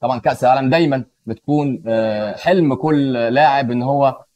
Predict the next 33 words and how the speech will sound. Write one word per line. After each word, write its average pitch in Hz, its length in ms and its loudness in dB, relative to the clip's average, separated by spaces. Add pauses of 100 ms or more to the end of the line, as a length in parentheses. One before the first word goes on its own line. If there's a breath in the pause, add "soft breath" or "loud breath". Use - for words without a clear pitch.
(160)
ياخد 143 340 0
كأس 127 220 -4
العالم، 131 220 2
ودي 131 120 0
ما 143 60 0
بتحصلش - 440 -4
كتير 143 360 -2 (240)
أكيد، 117 400 -2
آه، 110 400 -4
وميسي 127 420 -2
بالتحديد 120 540 -4 (240)
هتبقى 113 400 -2
كأس 127 320 -4
عالم 123 280 0
لا 127 100 2
تنسى 127 380 -4
بالنسبة 110 500 -2 (260)
لليو 113 800 0
ميسي، 113 500 -4
أفضل 104 480 -2
لاعب 110 420 -2 (260)
في 131 100 -4
العالم. 117 580 -2 (760)
نشكركم 107 420 -6
على 107 200 2
حسن 113 360 -8
متابعتكم، 107 600 -4
خليكم 107 320 -6
دايمًا 117 280 -2
معنا 123 540 -4
واستوديو 120 560 -4
المونديال 120 460 0
وتلفز-، 135 420 -4